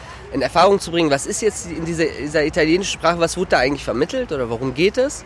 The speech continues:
Äh, das wird dann auch gemacht eben von unseren Opernsängerinnen. Äh, und auf der anderen Seite haben wir auch einfach Breakdance dabei, was sehr catchy ist, oder Akrobatik, wo die Menschen direkt so ein,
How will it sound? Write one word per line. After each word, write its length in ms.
Äh, 140
das 240
wird 120
dann 140
auch 240
gemacht 320
eben 160
von 160
unseren 360
Opernsängerinnen. 760
Äh, 180
und 180
auf 140
der 100
anderen 240
Seite 460
haben 140
wir 100
auch 80
einfach 360
Breakdance 440
dabei, 280
was 160
sehr 100
catchy 400
ist, 140
oder 140
Akrobatik, 680
wo 80
die 100
Menschen 280
direkt 240
so 120
ein, 180